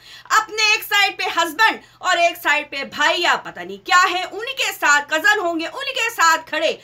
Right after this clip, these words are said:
और कहा जाता है कि हमारी तस्वीरें झूठी हैं, ये हमारी तस्वीरें ही नहीं है। एक तस्वीर लगाई जो इनके खानदान वालों ने हमें भेजी, जो कहता है, ओ, बता रहा नहीं, कहता है,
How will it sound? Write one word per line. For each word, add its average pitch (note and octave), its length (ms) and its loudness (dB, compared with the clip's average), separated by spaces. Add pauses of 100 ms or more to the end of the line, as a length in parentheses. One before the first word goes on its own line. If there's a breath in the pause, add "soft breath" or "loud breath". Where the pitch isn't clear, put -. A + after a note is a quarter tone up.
(220 loud breath)
और C5 140 0
कहा A#4 340 2
जाता G#4+ 400 2
है G#4+ 100 2
कि G4+ 120 -6
हमारी G4 640 2
तस्वीरें G4 920 -4
झूठी E4 600 -4
हैं, F#4 220 2
ये G#4 100 -2
हमारी G#4 500 2
तस्वीरें G#4 760 -4
ही G#4 360 0
नहीं G#4+ 420 0
है। E4 200 2 (640 soft breath)
एक A4 480 2
तस्वीर F4+ 420 -4
लगाई D#4+ 600 0
जो F4 200 -4
इनके A#4 500 0
खानदान E4+ 600 2
वालों D4+ 340 -2
ने D#4 140 0
हमें D4+ 420 -4
भेजी, D4 520 -4
जो F4 200 -4
कहता F#4 560 2
है, C4+ 360 -4
ओ, A3 60 -8 (300)
बता B3 200 -4
रहा A3 100 -2
नहीं, G#3 100 -12
कहता A3 300 -6
है, E3 160 -10